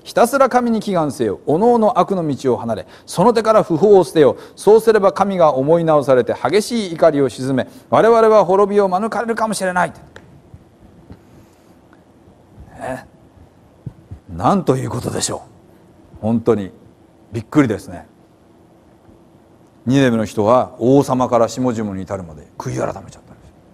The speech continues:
ヨナが言って言っただけで。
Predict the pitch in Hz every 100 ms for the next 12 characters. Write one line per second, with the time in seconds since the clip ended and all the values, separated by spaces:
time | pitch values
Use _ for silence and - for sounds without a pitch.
0 | _ - - - _ _ _ _ _ _
1 | _ _ _ _ _ _ _ _ _ 101
2 | 123 101 98 95 - 107 - 110 104 90